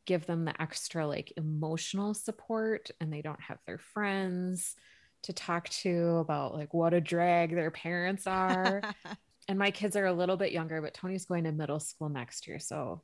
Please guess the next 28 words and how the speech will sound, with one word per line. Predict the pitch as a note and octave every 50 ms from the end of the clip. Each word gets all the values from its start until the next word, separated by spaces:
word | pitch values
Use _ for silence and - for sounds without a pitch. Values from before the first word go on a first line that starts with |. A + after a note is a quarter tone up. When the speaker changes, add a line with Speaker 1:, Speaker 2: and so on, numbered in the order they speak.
| _ _ -
Speaker 1:
it | F#3 F3
had | - G3+ G#3+ G#3+
a | A3
lot | G#3+ F#3+ E3+ E3+ E3+ E3 - - - _ _ _ _ _ _ -
of | F3 D#3+ - _ -
good | - E3+ D#3+ D#3 D3+ D3 C#3 D3 D3 - _ _ _ _ _ _
takeaways | - - - - - F#3+ F3+ - F3 D#3+ D#3 D3+ D3 C#3+ D3 - - -
for | - D#3+
me | D#3 C#3+ D3 C#3+ C#3+ C#3 -
as | - D3 C#3+ -
the | - - D3 C#3+ - - - - _ _ _ _ _ _ _
parent | - - - D3+ D3+ D3+ D3 D#3
of | D3+
an | D#3 D#3 D#3 - -
almost | D#3 D3 - - - - - - -
middle | D#3 E2+ -
schooler. | - - - - - - G1+ - - - F3+ - _ _ _ _ - _ _ _ _ _ -
Speaker 2:
Yeah, | - A3 F#3 D#3+ E3+
just | G3+ G#3+ - -
a | B3 A3+
reminder | A3 G#3 G3+ G3+ G3 G3 G#3 G#3+ G#3+ G#3+ G3+ F#3+ F3+ F3 F3+ F3 -
of | F3+
how | F#3 F3 F#3 G3 G#3 A3+
important | A3+ A3+ A3 - - A#3 A#3 A3+ A3 A3 G#3+ G#3 -
the | - F#3+
social | - - - G#3 G#3 G#3 - G#3+ G#3 G3
role | G3 G3 G3 G3 G3 F#3+
of | - - E3+